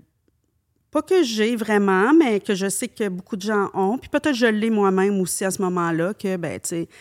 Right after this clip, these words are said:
c'est normalement parce que t'étais pas bon à l'école ou que tu savais pas trop quoi faire que tu t'enlignes vers la coiffure. Fait que j'étais un peu gênée, puis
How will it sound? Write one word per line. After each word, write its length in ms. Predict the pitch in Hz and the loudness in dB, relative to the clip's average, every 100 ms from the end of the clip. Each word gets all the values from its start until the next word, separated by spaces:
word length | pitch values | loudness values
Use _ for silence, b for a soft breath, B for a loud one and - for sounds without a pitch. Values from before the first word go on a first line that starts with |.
| B B | B B
c'est 140 | - | 0
normalement 360 | 180 175 170 175 | 2 2 2 0
parce 120 | 180 | -2
que 40 | 165 | -6
t'étais 160 | 175 175 | -6 -4
pas 120 | 175 | -4
bon 160 | 165 170 | 0 2
à 60 | |
l'école 500 | 165 160 175 170 170 | 0 -2 -2 0 0
ou 60 | 170 | -4
que 100 | 160 | -6
tu 80 | 156 | -8
savais 200 | 170 160 | -6 -6
pas 120 | 170 | -6
trop 140 | - | -6
quoi 180 | 165 156 | -6 -6
faire 260 | 151 170 175 | -6 -6 -6
que 80 | 165 | -8
tu 120 | - | -8
t'enlignes 260 | 165 160 | -4 -2
vers 140 | 165 160 | -2 -4
la 100 | 156 | -6
coiffure. 500 | - 123 - 254 302 | -6 -8 -6 -6 -4
Fait 120 | 214 | -6
que 120 | - 151 - - B B B | -8 -12 -12 -20 B B B
j'étais 160 | - 226 | -2 0
un 100 | 220 | 0
peu 160 | 294 | 0
gênée, 460 | 294 226 190 190 262 | 0 4 4 4 0
puis 100 | - | -2